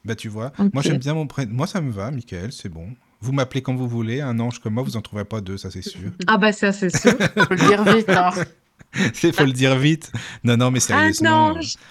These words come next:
Speaker 1: sérieusement,
Speaker 2: Hmm.
Speaker 1: non, mon prénom, ça va, c'est, sérieusement, j'aime
Speaker 2: Non,
Speaker 1: bien.
Speaker 2: puis
Speaker 1: Oui,
Speaker 2: pas
Speaker 1: oui,
Speaker 2: des
Speaker 1: ça me
Speaker 2: moindres,
Speaker 1: va.
Speaker 2: hein, quand même, enfin,
Speaker 1: Oui,
Speaker 2: cher
Speaker 1: point,
Speaker 2: Michael.
Speaker 1: c'est vrai, c'est vrai. Non, non, mais c'est, moi, je... ça me va, vraiment.
Speaker 2: Ouais.
Speaker 1: Oui, oui.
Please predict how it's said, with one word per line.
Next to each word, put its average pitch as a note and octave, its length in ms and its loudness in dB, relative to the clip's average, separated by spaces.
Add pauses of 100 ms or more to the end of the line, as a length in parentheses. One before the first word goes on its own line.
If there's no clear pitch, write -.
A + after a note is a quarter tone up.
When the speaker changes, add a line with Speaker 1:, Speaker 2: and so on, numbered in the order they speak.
(120)
Speaker 1:
sérieusement, B2 640 2
Speaker 2:
Hmm. C3 60 2
Speaker 1:
non, C#3+ 100 4
mon D#3 140 2
prénom, B2 320 2
ça B2 160 -2
va, F#2 180 -6
c'est, F2+ 260 -10
sérieusement, F#2 400 -8
j'aime B2+ 200 0
Speaker 2:
Non, G3+ 80 2
Speaker 1:
bien. G3 80 0
Speaker 2:
puis F#3+ 160 -8
Speaker 1:
Oui, A#2 60 -4
Speaker 2:
pas G#3 100 6
Speaker 1:
oui, G#3+ 160 0
Speaker 2:
des A3 60 -2
Speaker 1:
ça A3+ 80 0
me A#3+ 40 0
Speaker 2:
moindres, F#4 240 -2
Speaker 1:
va. C#4+ 80 -8
Speaker 2:
hein, - 80 -8
quand B3 160 -4
même, A#3 300 -2 (160)
enfin, A3+ 420 -4
Speaker 1:
Oui, C#3 220 0
Speaker 2:
cher A3+ 180 2
Speaker 1:
point, A#2 160 2
Speaker 2:
Michael. - 260 0
Speaker 1:
c'est - 140 -4
vrai, G2 360 -6
c'est G#4+ 200 -6
vrai. - 180 -4 (440)
Non, C3 160 0
non, C3 160 0
mais B2+ 120 -2
c'est, A2 420 -2
moi, G#2 160 0
je... A2+ 280 -2
ça C3+ 180 -2
me C3+ 100 2
va, F2+ 200 -4
vraiment. G2+ 400 -6 (340)
Speaker 2:
Ouais. G#3 360 -6 (100)
Speaker 1:
Oui, G#2+ 140 -10
oui. F#2 180 -12